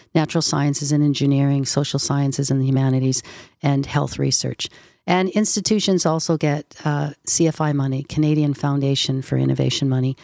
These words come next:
Very competitive, peer reviewed. And even those agencies now are asking the applicants how they intend to share their work,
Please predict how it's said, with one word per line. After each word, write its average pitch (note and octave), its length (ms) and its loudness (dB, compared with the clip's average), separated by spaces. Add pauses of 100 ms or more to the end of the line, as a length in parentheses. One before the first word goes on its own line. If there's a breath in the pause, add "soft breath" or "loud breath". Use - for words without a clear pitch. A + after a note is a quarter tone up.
(320 loud breath)
Very G#3 220 2
competitive, E3 760 2 (300)
peer F3+ 300 4
reviewed. D#3+ 420 2 (1200)
And G3 100 4
even G#3+ 280 2
those F#3 440 2 (100)
agencies D#3 580 0
now C#3+ 360 0
are D3 200 0
asking C#3+ 640 -2 (880)
the D#3 100 2
applicants C#3+ 680 -4 (380)
how D#3+ 200 0
they D#3 160 2
intend C#3+ 760 -2
to F3+ 120 0
share E3+ 460 0
their C3+ 180 -2
work, C3+ 440 -10